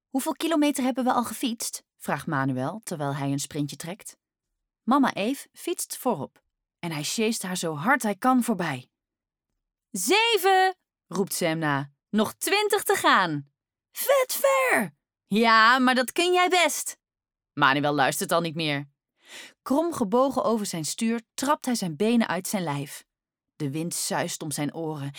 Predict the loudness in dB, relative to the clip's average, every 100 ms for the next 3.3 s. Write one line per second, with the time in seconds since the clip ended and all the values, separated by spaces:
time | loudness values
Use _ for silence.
0 | -12 -4 -4 -4 -6 -6 -6 -4 -2 -2
1 | -2 -4 -6 -4 -6 -8 -14 _ _ _
2 | _ _ -10 -6 -4 -4 -6 -8 -8 -8
3 | -10 -14